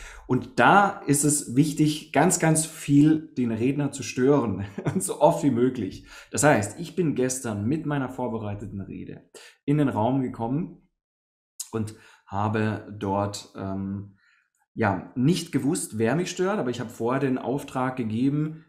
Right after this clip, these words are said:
drei Leute zu organisieren. Im Endeffekt waren es sogar vier, die den Vortrag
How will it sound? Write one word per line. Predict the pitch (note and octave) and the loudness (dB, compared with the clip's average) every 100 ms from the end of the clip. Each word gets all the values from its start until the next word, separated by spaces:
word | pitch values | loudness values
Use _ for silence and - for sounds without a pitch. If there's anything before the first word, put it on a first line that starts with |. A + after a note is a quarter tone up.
| - | -10
drei | G#2+ G#2+ C3+ | -2 0 2
Leute | B2+ B2+ C3 | 2 2 0
zu | A#2 | -2
organisieren. | A2 A2 A2 G#2 G2 G2+ F#2+ | -2 0 2 0 0 -2 -2
Im | |
Endeffekt | F#2 A#2+ A#2 A2+ A2 | -2 -2 -2 -4 0
waren | G#2+ | 0
es | G#2+ | 0
sogar | G#2+ G#2 | -2 -4
vier, | F#2+ - G2+ G2+ F2+ - - - _ _ | -6 -6 -4 -4 -4 -10 -18 -20 _ _
die | A#2+ C3+ E3 E3 - - _ _ _ _ - | 4 6 4 2 -8 -18 _ _ _ _ -2
den | A2 G#2 | 2 2
Vortrag | - B2 C#3 C#3 C3+ C3+ | 2 4 4 4 4 2